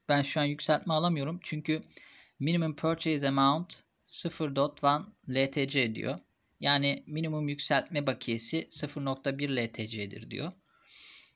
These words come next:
Yine s-, iptal ettiğiniz takdirde yüzde beş ödeme alırsınız diyor. Yani pardon, yüzde beş komisyon ödeme şartıyla yatırımınızın,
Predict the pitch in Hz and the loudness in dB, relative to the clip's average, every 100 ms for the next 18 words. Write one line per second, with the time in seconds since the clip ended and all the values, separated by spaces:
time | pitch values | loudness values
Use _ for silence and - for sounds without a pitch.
0 | _ _ _ _ _ _ _ _ _ - | _ _ _ _ _ _ _ _ _ -2
1 | 147 175 180 - - - - - - 156 | 4 6 4 2 -12 -8 -6 -6 -4 -4
2 | 139 165 156 151 - 170 175 156 143 - | 0 4 4 4 0 -2 2 2 0 0
3 | 139 156 139 139 143 143 131 135 147 139 | 0 0 2 0 0 0 0 2 4 4
4 | 113 - - 107 104 - 107 143 175 _ | 2 -2 -2 -2 -4 -2 -4 -4 -6 _
5 | _ _ _ _ 120 113 - - 123 110 | _ _ _ _ -4 -4 -4 0 2 2
6 | - _ 123 127 139 139 135 - 127 131 | -6 _ -6 0 0 0 -2 -2 -2 -2
7 | - 143 135 127 120 131 127 120 113 - | -2 -2 -2 -2 -2 0 0 0 0 -2
8 | 123 110 139 - 131 127 131 127 127 120 | -2 2 0 0 -2 -2 -2 -4 -2 -2
9 | 113 143 | -4 -6